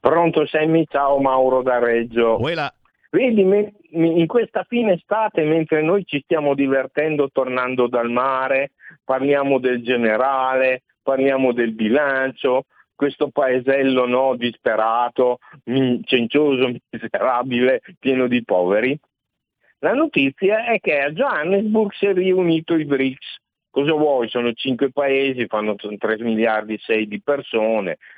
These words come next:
Speaker 1: il trentotto per cento del pil, cosa vuoi che sia?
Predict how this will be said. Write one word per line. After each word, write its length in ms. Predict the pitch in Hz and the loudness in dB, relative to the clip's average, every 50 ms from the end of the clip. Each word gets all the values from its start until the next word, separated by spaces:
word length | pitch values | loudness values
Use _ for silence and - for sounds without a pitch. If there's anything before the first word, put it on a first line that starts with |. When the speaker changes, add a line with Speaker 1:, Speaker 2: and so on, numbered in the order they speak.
| _ | _
Speaker 1:
il 100 | - 98 | -12 -6
trentotto 540 | - - 113 113 113 - 120 110 - - 107 | -4 -2 -2 -2 -2 -2 -2 -2 -2 -4 -6
per 200 | 92 - 107 101 - | -4 -4 -6 -6 -6
cento 380 | - 113 110 110 - - 107 | -4 -4 -4 -4 -2 -4 -2
del 240 | 110 127 135 123 113 | -2 -2 -4 -4 -6
pil, 280 | - 101 101 110 110 - | -4 -4 -2 -2 -2 -4
cosa 240 | - 95 95 104 104 | -4 -4 -2 0 0
vuoi 220 | 107 107 104 101 | 0 0 -2 -4
che 140 | - 110 107 - | -6 -10 -12 -12
sia? 240 | - - 85 78 | -10 -8 -6 -6